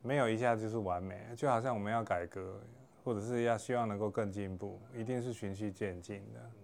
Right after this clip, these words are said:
这个节目的制作如何能够取信于大众，现在又回归了也大众，这个大众就是泛指这些，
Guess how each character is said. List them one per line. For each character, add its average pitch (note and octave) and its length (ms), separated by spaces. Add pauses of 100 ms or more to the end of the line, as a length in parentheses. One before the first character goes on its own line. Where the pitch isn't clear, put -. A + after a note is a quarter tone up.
这 - 120
个 D3 100
节 B2 200
目 C#3 180
的 A2+ 140
制 B2+ 200
作 G#2+ 300
如 A#2 160
何 B2 140
能 A2 180
够 A2+ 240 (460)
取 G#2 240
信 A#2+ 260
于 G#2 400 (520)
大 B2 200
众， G2 260
现 A#2+ 80
在 C3 120
又 A#2+ 100
回 G2+ 160
归 G#2 140
了 F#2+ 140
也 F2+ 140
大 G2+ 260
众， F#2+ 220
这 A#2 80
个 B2+ 100
大 A#2+ 180
众 A2+ 180
就 G#2+ 80
是 A2 100
泛 G2+ 280
指 F2+ 200
这 F#2+ 120
些， F#2+ 340